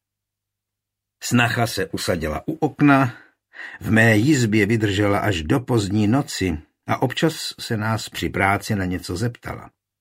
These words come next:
Ale kdyby jen to. Pokud jsme psali o osudech žen z našeho rodu, měla spoustu připomínek. Proč udělali to a ne ono? Jak můžeme vědět, co si přitom mysleli?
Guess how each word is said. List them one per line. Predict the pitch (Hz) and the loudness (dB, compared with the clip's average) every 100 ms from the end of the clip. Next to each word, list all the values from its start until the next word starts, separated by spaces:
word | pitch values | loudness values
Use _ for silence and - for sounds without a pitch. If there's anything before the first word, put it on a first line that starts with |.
| _ - | _ -6
Ale | 87 | -2
kdyby | 82 107 180 | 0 0 2
jen | 156 80 62 | 0 0 -6
to. | - - _ _ _ _ - - - - _ | -16 -20 _ _ _ _ -18 -16 -16 -18 _
Pokud | 160 202 208 | 0 2 -2
jsme | - 135 107 87 | 0 2 2 0
psali | - - 107 107 | -2 0 0 0
o | 120 | -2
osudech | 127 123 - 117 95 64 | 0 0 0 0 0 -2
žen | 55 123 180 190 | 0 2 4 4
z | 95 | 2
našeho | 98 - 92 82 | -2 -2 -2 -2
rodu, | 82 98 95 85 - _ - - - | 0 -2 -2 -4 -8 _ -20 -18 -8
měla | - 117 156 139 90 | 2 6 6 4 0
spoustu | - 110 113 - - | 0 0 0 -2 -6
připomínek. | - 180 185 135 92 69 76 - - _ _ _ _ | -2 0 2 0 -2 -4 -12 -18 -20 _ _ _ _
Proč | - 123 127 - - | 0 2 2 0 0
udělali | 110 85 87 78 73 67 | 0 0 -2 -2 -4 -8
to | - 113 101 | -2 0 0
a | 80 | -4
ne | - 90 - | -8 -10 0
ono? | 123 120 110 117 _ _ - - - | 2 2 0 -4 _ _ -20 -20 -2
Jak | 120 120 | 2 4
můžeme | 127 135 123 117 104 | 6 6 6 4 4
vědět, | 98 113 120 117 113 - | 4 4 6 4 2 -2
co | - 123 | 2 2
si | - 113 | 4 0
přitom | - 110 95 85 92 | 0 -4 -2 0 2
mysleli? | 110 - 104 98 95 | 0 0 -2 0 -2